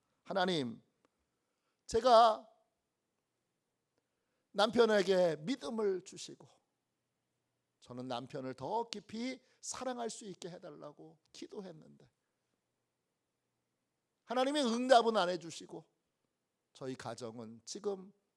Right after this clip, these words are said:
이혼 위기에 있습니다."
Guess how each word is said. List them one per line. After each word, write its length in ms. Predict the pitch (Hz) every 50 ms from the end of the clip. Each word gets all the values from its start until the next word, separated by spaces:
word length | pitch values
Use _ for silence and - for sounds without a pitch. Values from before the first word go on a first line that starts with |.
| _ _ _ _ _ _ _ _
이혼 560 | 180 160 165 175 151 175 190 220 214 190 147 _ _ _ _ _
위기에 580 | - 120 127 151 151 123 - 147 131 131 139
있습니다." 680 | 156 156 131 - - - 139 139 123 107 101 117 110 107